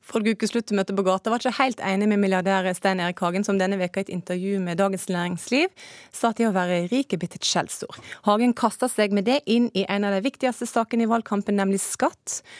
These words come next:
Hagen mener norske bedriftseiere blir behandlet som en pariakaste, og gikk hardt ut mot formuesskatten, som han mener straffer virksomheter som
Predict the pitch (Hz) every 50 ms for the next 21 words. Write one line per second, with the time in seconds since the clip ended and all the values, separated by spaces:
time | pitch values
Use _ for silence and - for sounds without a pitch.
0 | - - - - 175 175 180 180 180 170 165 170 175 175 160 - - - 160 170
1 | - 202 220 214 - - _ - - - - - 165 160 160 156 165 151 156 165
2 | 156 160 196 180 160 160 - 226 247 254 226 165 - - 160 151 156 _ _ -
3 | - - 294 320 311 233 165 147 151 - - 151 - - - - 226 302 370 -
4 | - - - - - - - 196 202 190 - - - 226 214 - - - - 196
5 | 196 196 - 175 175 - - - 170 165 180 190 - - - 156 - - 160 165
6 | - - 170 165 170 165 160 170 165 - - - - 180 156 - - 220 214 185
7 | 151 - - - - - 180 180 170 156 156 - - 175 170 170